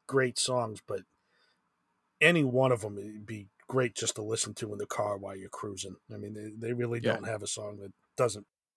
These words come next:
Speaker 1: sound good in that, that, that sense.
Speaker 2: Yeah, absolutely. I would, I would agree. Uh, Springsteen's a little bit like that too, in that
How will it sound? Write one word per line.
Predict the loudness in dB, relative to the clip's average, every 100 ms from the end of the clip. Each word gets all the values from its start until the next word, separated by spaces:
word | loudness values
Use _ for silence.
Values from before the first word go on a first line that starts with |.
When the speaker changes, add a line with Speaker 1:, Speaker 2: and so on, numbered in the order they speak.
| _ _ _ _ _ 4
Speaker 1:
sound | 8 10 8 8
good | 8 8
in | 6
that, | 0 -2 -4
that, | -4 -4 -6 _ 0
that | 2 2 -6 0
sense. | 0 0 -2 -6 -8 _ -20 _ _ _ _ _ _
Speaker 2:
Yeah, | 4 4 2 _ -4 2
absolutely. | 4 4 4 4 2 -2 -2
I | 2 2
would, | 2 2
I | 4
would | 4 2
agree. | 0 0 0 -2 _ _ _ 4
Uh, |
Springsteen's | 6 8 10 10 8 6 4
a |
little | 4 6 4
bit | 6
like | 4 4
that | 2 4
too, | 6 6
in | 6
that | 4 2